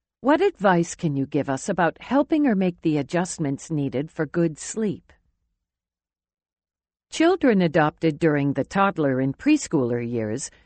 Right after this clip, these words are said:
have very different needs than do newborns or school-age children. Yet the available adoption literature talks primarily about infants and older children,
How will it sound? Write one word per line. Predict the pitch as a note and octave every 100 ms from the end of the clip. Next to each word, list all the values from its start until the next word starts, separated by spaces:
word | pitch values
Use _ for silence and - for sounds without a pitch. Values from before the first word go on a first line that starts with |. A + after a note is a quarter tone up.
| _
have | - G3+
very | E3+ A#3+ D4 E4+
different | - G#3+ F#3+ F3
needs | F3 F#3+ D#3 G#2+ G#2+ - -
than | D#3 C#3
do | D3
newborns | C#3 C#3 D#3 C3+ D3+ C3 C#3 D3 E3
or | D#3+
school-age | D3+ - C4+ B3 C#3+ G#2+ G#2+ -
children. | - A2 G2 A2 G#2+ _ _ _ _ _ _ _ _ _ _ _ _
Yet | - B3 A#3+ -
the | C4
available | A#3+ A#3+ C#4 E4 D#4 A3+
adoption | F#3 F3 F3 - - C3 B2
literature | B2+ B2 A#2+ C#3+ C3 F3 -
talks | - G3 F#3 -
primarily | G#3 F#3 G3 C4+ G#3+ C#3
about | D#3 D#3 D3+ -
infants | F3 D#3+ - C#3 E3 G3+
and | E3
older | C#3 C#3 D3
children, | C#3+ A3+ B3+ G3+ G2 G2